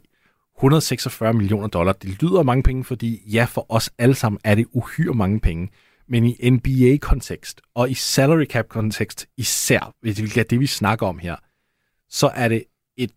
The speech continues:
drop in the bucket for en spiller, som der giver dig atten point per kamp,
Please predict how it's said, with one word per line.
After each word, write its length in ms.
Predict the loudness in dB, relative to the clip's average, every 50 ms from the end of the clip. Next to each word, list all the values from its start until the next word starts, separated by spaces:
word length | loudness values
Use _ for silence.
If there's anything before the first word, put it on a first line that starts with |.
| -6
drop 480 | -6 -2 2 2 4 4 4 2 0 -2 -4
in 180 | -2 -2 -2 0
the 100 | -2 -4 -4 _ _ _ _
bucket 300 | -4 -2 -2 -4 -10 -18 -20 _ _ _ _ _ _ _ _ _ -6
for 200 | -2 0 0 0
en 120 | 0 -2
spiller, 440 | -4 -4 -2 0 0 2 4 4 2
som 240 | 2 0 -4 -2 -2
der 100 | -2 -4
giver 260 | -4 -2 -2 0 0
dig 100 | -2 -2 -2
atten 260 | 0 0 2 2 2
point 220 | 4 4 2 2 2
per 80 | 0
kamp, 320 | -2 -2 -2 -2 -2 -2